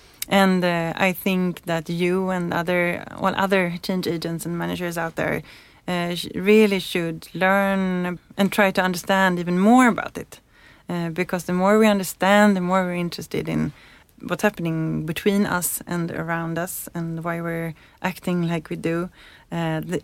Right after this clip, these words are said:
easier it's gonna get for us. Sometimes we're doing things more difficult than it has to be. Uh, and, uh,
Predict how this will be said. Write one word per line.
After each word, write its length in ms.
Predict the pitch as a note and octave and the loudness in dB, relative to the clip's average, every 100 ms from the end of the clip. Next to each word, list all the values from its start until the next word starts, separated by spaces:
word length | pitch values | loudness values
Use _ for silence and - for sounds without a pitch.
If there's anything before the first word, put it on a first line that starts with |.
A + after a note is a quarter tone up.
| - | 4
easier 460 | A3+ B3 G#3 D#3+ | 8 8 4 -2
it's 80 | D3 | -6
gonna 240 | - C#3 | -8 -8
get 180 | - - | -8 -12
for 180 | - - | -8 -6
us. 260 | - - - _ _ _ _ _ _ - | -6 -10 -14 _ _ _ _ _ _ 0
Sometimes 600 | G#3+ A3+ A3 G3+ F3+ E3+ | 4 6 6 2 0 -4
we're 100 | E3 | -4
doing 320 | E3 E3 D#3 | -4 -4 -6
things 340 | D#3+ D#3+ D#3 E3+ | -4 -4 -4 -4
more 480 | E3 D#3+ D#3+ D#3 - | -2 -2 -2 -4 -6
difficult 440 | - F3+ D#3 - - | -6 -6 -6 -8 -6
than 120 | D#3 | -6
it 140 | E3 | -6
has 200 | - D#3+ - | -6 -8 -8
to 120 | D#3 | -6
be. 280 | D#3 D3 D3 _ _ _ _ _ _ _ _ _ | -4 -6 -8 _ _ _ _ _ _ _ _ _
Uh, 140 | E3+ E3 | -10 -2
and, 160 | F#3 | 0
uh, 40 | F#3 | 0